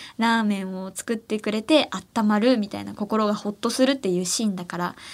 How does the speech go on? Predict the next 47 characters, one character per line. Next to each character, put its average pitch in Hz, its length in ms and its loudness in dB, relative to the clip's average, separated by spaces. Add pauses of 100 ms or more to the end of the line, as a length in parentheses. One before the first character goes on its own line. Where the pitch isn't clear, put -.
(160)
じ - 80 -2
ゃ 226 40 6
あ 254 60 10
雨 330 160 4
が 254 100 2
降 254 80 0
っ - 20 -2
て 220 180 -4
る 202 120 -4
日 202 100 -2
に、 202 340 -2
ポ 269 120 4
ニ 240 120 4
ョ 202 60 0
を 185 60 -4
見 208 160 2
な 262 140 6
が 208 100 2
ら 185 200 0 (280)
一 214 80 2
緒 - 200 0
に 196 300 -4 (440)
ラ 226 160 6
ー - 20 4
メ 196 140 2
ン 180 80 -2
を 175 40 -4
作 - 240 -2
っ - 20 -2
て - 280 -12 (180)
食 196 120 0
べ 202 60 4
た 202 120 -4
い - 60 -10
で 180 100 -12
す - 100 -4
ね。 247 220 2 (380)
は - 180 -10
い。 - 20 -14 (1040)
<laughs> 294 320 8 (400)
千 571 300 0
と 277 100 6
千 240 100 -2
尋 220 220 2
の？ 226 220 2 (560)
あ、 254 60 6 (580)
千 523 160 4